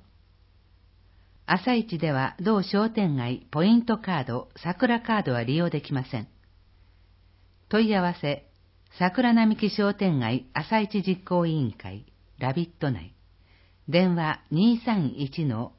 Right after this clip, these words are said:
零七八零。水曜除く。十月十七日日曜、さつまいもの掘り取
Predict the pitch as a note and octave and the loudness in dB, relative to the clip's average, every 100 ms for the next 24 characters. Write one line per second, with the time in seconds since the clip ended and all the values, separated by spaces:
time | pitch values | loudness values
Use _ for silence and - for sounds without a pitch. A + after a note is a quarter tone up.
0 | - E3 A#3 A3+ A3 C3+ G2+ A#2+ - E3 | -4 0 4 4 4 0 -4 -8 -4 -4
1 | C#3 G2 F2+ - _ _ _ _ _ - | -2 -6 -10 -20 _ _ _ _ _ -20
2 | - G#3+ A3 G3+ A#2+ G2 G2+ A#2 - G#2 | -4 0 2 0 -2 -4 -8 -8 -10 -14
3 | - - _ - - - _ - - - | -16 -20 _ -20 -20 -20 _ -20 -20 -20
4 | - - - - - - - - - - | -20 -20 -20 -20 -20 -20 -20 -20 -20 -20
5 | - - - - - - - - - - | -20 -20 -20 -20 -20 -20 -20 -20 -20 -20
6 | - - - G#3 B3 A#3+ A3+ A3+ E3+ F3 | -20 -18 2 6 8 8 6 2 0 4
7 | G#3+ G3+ - F#3+ F3+ F3 E3 D#3 - E3 | 4 2 4 6 6 4 2 2 2 2
8 | B2+ G2+ C3+ - - - - - - - | 2 -2 -10 -20 -20 -20 -20 -20 -6 0
9 | F#3 B3 B3 A#3+ A3+ G3+ F#3+ D#3+ D3 F3 | 4 8 8 10 8 8 8 6 2 2
10 | - C3+ C3 - | 2 2 0 -2